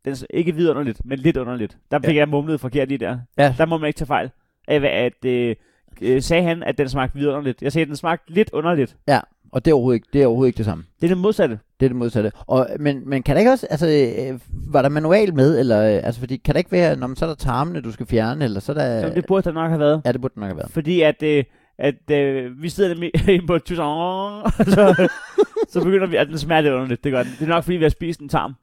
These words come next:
Speaker 1: i virkeligheden. Den smager ikke af rej.
Speaker 2: Nej.
Speaker 1: Ja, det ved jeg ikke, for jeg har aldrig smagt en rej. Jeg har kun spist buko rejost. Så jeg ved det faktisk ikke. Men, øh, <laughs> så, <laughs> jeg har ingen idé. <laughs> Og så, øh,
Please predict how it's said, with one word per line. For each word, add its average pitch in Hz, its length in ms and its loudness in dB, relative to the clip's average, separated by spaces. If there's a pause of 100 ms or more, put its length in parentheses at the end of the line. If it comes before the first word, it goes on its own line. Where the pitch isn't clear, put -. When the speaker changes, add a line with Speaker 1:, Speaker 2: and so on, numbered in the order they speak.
(100)
Speaker 1:
i 135 80 -6
virkeligheden. 131 380 -6 (680)
Den 143 100 -6
smager 139 240 0
ikke 131 120 2
af 113 40 0
rej. 107 240 0 (120)
Speaker 2:
Nej. 120 140 -2 (1300)
Speaker 1:
Ja, - 80 2
det 143 160 0
ved 151 80 -2
jeg 127 100 4
ikke, 135 100 -4
for 139 80 -8
jeg 123 60 0
har - 20 2
aldrig 139 160 -4
smagt 127 200 -8
en 123 80 -12
rej. 113 240 -2
Jeg 117 60 -12
har 117 60 -6
kun 135 160 -8
spist - 280 -14
buko 123 420 -12
rejost. 95 260 -10 (520)
Så - 240 -2
jeg 160 60 2
ved - 80 4
det 147 80 -4
faktisk 135 220 2
ikke. 131 180 -2 (340)
Men, 165 340 -4
øh, 160 220 4 (120)
<laughs> - 80 -20
så, - 240 2 (420)
<laughs> 480 80 -14 (100)
jeg - 80 -4 (300)
har 156 40 2
ingen 147 260 0
idé. - 300 -4 (840)
<laughs> - 720 0 (500)
Og 151 120 2
så, 185 180 6
øh, 160 320 4